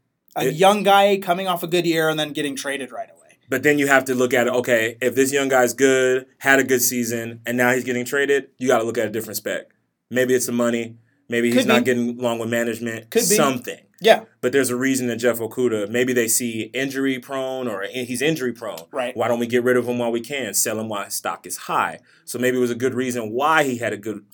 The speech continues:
Speaker 2: good
Speaker 1: I think it
Speaker 2: season
Speaker 1: was a
Speaker 2: last year.
Speaker 1: steal for the Falcons.
Speaker 2: One hundred percent. We
Speaker 1: So
Speaker 2: have a solid corner to back up, uh, A J Terrell,
Speaker 1: Mm-hmm.
Speaker 2: who was already top
Speaker 1: Already
Speaker 2: three
Speaker 1: great.
Speaker 2: in
Speaker 1: Yeah.
Speaker 2: the N F L in, as a corner last year.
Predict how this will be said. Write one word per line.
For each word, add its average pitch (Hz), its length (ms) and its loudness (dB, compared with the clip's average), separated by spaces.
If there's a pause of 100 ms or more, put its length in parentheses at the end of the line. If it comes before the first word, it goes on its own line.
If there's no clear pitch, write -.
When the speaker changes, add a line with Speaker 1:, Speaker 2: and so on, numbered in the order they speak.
Speaker 2:
good 127 100 2
Speaker 1:
I 170 40 2
think 247 200 0
it 330 40 0
Speaker 2:
season 262 80 4
Speaker 1:
was 190 100 4
a 92 60 -4
Speaker 2:
last - 180 -2
year. - 80 -6
Speaker 1:
steal 254 160 4
for 160 140 -4
the 113 80 -10
Falcons. 98 360 -16 (100)
Speaker 2:
One 120 260 0
hundred 160 260 0
percent. 107 360 -4
We 139 100 2
Speaker 1:
So 151 40 6
Speaker 2:
have 147 180 8
a 143 120 8
solid 139 520 2
corner 139 320 -4
to 151 100 0
back 117 360 -2
up, 120 260 0
uh, 117 280 -2
A 123 120 0
J 127 140 0
Terrell, 147 500 -4
Speaker 1:
Mm-hmm. 135 340 -8
Speaker 2:
who 151 140 4
was 139 220 2
already 127 640 0 (120)
top 127 140 -4
Speaker 1:
Already 165 160 4
Speaker 2:
three 120 360 0
Speaker 1:
great. - 80 -18 (300)
Speaker 2:
in 127 140 -2
Speaker 1:
Yeah. 117 40 0
Speaker 2:
the 117 120 0
N 117 100 -2
F 110 180 -4
L 101 380 -2 (200)
in, 107 360 -6
as 117 200 -2
a 113 60 -6
corner 110 280 -6
last 78 300 -10
year. - 220 -18